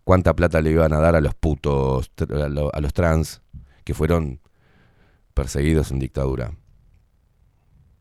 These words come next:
¿Usted no se vio venir todo esto? Nosotros lo venimos desde la ley trans, venimos haciendo mucho hincapié, fuimos tildados de fachos, de quitaderechos, de un montón de cosas, pero entendíamos que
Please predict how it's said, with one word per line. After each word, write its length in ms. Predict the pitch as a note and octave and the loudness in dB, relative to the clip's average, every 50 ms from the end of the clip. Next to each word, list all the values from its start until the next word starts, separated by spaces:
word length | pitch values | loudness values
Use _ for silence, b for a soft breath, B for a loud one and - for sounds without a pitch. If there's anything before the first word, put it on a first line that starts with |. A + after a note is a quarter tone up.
| _ _ _ _ _ _ _ _ _ _ _ - | _ _ _ _ _ _ _ _ _ _ _ -10
¿Usted 220 | - - - B2+ | -8 0 0 2
no 120 | C3+ C3 A2 | 2 2 2
se 160 | - - E2 | 2 0 0
vio 200 | E2 F#2+ A2 G#2+ | 2 4 4 4
venir 380 | F#2+ E2+ E2+ F#2 A2+ A#2+ A2+ | 4 4 4 4 2 2 0
todo 340 | - - F2 E2+ D#2+ D2+ D#2+ | 0 2 4 4 4 4 4
esto? 480 | F#2 G2 - - - F2 D2+ C#2 - - D#2 | 2 2 0 -2 -4 -2 -2 -2 -4 -6 -6
Nosotros 440 | D#2 D2 - A#2 B2 C3+ A#2 F#2+ | -6 -4 -2 0 2 4 4 6
lo 100 | E2+ D#2+ | 6 4
venimos 520 | D#2+ D#2 E2 F#2 G#2 G2 F2 D2+ - - _ b b b b b b b b b b b b b | 2 4 2 2 2 4 2 2 0 -6 _ b b b b b b b b b b b b b
desde 260 | - D#2+ D#2+ D#2 D#2+ | -2 0 2 2 2
la 120 | D#2+ E2+ F2+ | 2 4 4
ley 160 | G#2+ A#2 A#2 | 4 2 2
trans, 500 | G#2+ G#2 F#2 D#2+ D#2 D2 C#2+ D#2 - - _ _ - - | 4 4 4 4 4 2 2 0 -4 -8 _ _ -10 -4
venimos 320 | C#2+ D#2 E2+ F#2+ G2 F2 E2+ | -2 0 2 2 2 2 2
haciendo 380 | D#2 - G2+ F#2+ F#2 E2 D#2+ | 2 2 2 2 4 4 4
mucho 240 | E2 F2+ F#2+ - G2+ | 4 2 2 2 0
hincapié, 400 | F2 - D#2 C#2+ - E2 D#2+ D2+ | 0 0 0 0 2 0 0 2
fuimos 260 | - F2+ F#2 F#2 E2 | 2 0 0 0 0
tildados 380 | - E2 D2 D#2 F2 F2 E2+ D#2 | -2 -2 0 2 4 4 4 4
de 100 | C#2+ C2+ | 2 -2
fachos, 640 | - - - F#2 F2+ E2+ E2 D#2 - - D#2 C#2+ C#2 | -4 -2 -2 0 0 2 0 -2 -2 -2 -2 -2 0
de 100 | C2+ - | -2 -4
quitaderechos, 840 | - C#2 - C#2+ C2+ C2+ C#2+ D2+ E2+ E2+ E2+ D#2 C#2 - - C#2 | -6 -8 -6 -4 -4 -2 -2 -2 0 0 0 -2 -2 -2 -2 -2
de 60 | C2+ D#2 | 0 0
un 80 | E2 | 0
montón 240 | E2 D#2+ D#2+ D#2+ D2+ | 0 0 0 0 -2
de 60 | C#2+ | -2
cosas, 300 | B1+ C2+ B1+ C2 - C#2 | -2 -4 -6 -4 -6 -6
pero 140 | - D#2+ D#2 | -4 -2 -2
entendíamos 500 | D#2 D2+ E2+ G2 A2+ A#2+ A#2 G2+ F2 D2+ | -2 -2 0 0 0 2 2 2 0 0
que 260 | - - E2 D#2 D#2 | 0 0 0 0 -2